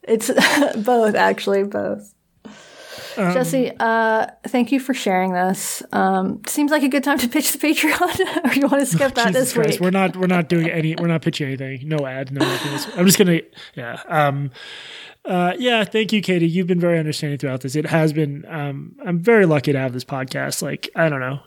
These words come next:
Speaker 2: everything from, from the experience itself, which is always fun, even when you're being a jerk to me, which is always, to, uh, the flexibility of it. I could just continue doing my job without feeling that bad about it, 'cause it's not, there's so many fucking worse situations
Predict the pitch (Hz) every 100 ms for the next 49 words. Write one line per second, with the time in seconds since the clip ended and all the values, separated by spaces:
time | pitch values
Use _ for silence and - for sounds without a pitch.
0 | _ - 185 185 180 156 151 160 147 -
1 | 165 156 147 143 160 151 - 196 185 170
2 | - 156 151 151 156 147 147 156 147 147
3 | - 139 131 131 160 147 151 147 139 147
4 | 143 135 131 127 127 131 123 190 185 170
5 | 127 127 127 - - - - - 156 151
6 | 147 143 151 147 143 143 349 339 254 311
7 | - 233 311 190 123 120 160 170 202 208
8 | - 190 190 190 190 180 170 151 135 143
9 | 160 151 143 151 160 165 151 127 120 127
10 | 156 175 175 156 139 156 143 135 _ -
11 | - - _ _ 185 180 - 254 240 175
12 | 131 170 160 147 156 165 180 - 135 151
13 | - 135 127